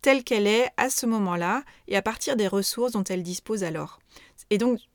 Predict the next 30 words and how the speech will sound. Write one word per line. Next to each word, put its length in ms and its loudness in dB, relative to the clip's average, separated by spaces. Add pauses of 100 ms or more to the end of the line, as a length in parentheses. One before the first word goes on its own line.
du 180 -8
coup, 140 -2
c'est 140 0
un 100 2
premier 400 0
mouvement 480 0 (260)
pour 160 -6
s'extirper 680 -2
de 100 -2
sa 140 -6
situation 600 -4
mal 240 -2
vécue. 380 -8 (1500)
En 120 4
posant 220 6
cette 180 2
question, 400 -2
vous 160 -2
n'êtes 200 0
pas 220 4
dans 120 2
une 160 0
posture 340 -2
de 120 2
sauveur. 680 2 (160)
Vous 180 -2
ne 120 0
conseillez 680 0
pas 200 -2
l'autre, 360 0